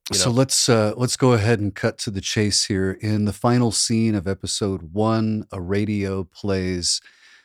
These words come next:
Speaker 2: nineteen eighty-seven's, uh, Depeche Mode, uh, Never Let Me Down Again from Music for the Masses. That was their, uh, second most popular release, you know, commercially. But for me,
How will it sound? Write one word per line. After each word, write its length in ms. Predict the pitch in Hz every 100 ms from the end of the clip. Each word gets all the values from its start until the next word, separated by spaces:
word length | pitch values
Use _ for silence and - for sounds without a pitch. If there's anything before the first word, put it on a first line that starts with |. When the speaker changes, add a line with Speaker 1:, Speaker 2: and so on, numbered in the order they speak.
| _
Speaker 2:
nineteen 580 | 90 107 139 - 131 123
eighty-seven's, 1080 | 117 110 110 - - 101 101 98 95 85 -
uh, 240 | 95 90 85
Depeche 480 | 98 - 113 - -
Mode, 460 | 107 104 101 90 - _ _ _ _ _ _ _ _
uh, 300 | 92 95 95 -
Never 420 | 110 120 117 117
Let 160 | 113 110
Me 140 | 107
Down 260 | 98 98 92
Again 360 | 85 80 76
from 300 | - 95 87
Music 440 | 95 120 - 113 - -
for 300 | - - 101
the 100 | 92
Masses. 680 | 87 90 85 - - - - -
That 160 | 95
was 200 | 95 87
their, 300 | 98 92 87 - _ _ _ _ _ -
uh, 340 | 101 95 90 - _
second 600 | - - - - - 139
most 320 | 120 117 110 -
popular 500 | 117 - 123 113 101
release, 760 | 92 90 107 139 - - - _ _
you 140 | - 104
know, 140 | 98
commercially. 680 | - 98 104 - 131 139 143 - _ -
But 100 | 104
for 180 | -
me, 400 | 113 123 127 123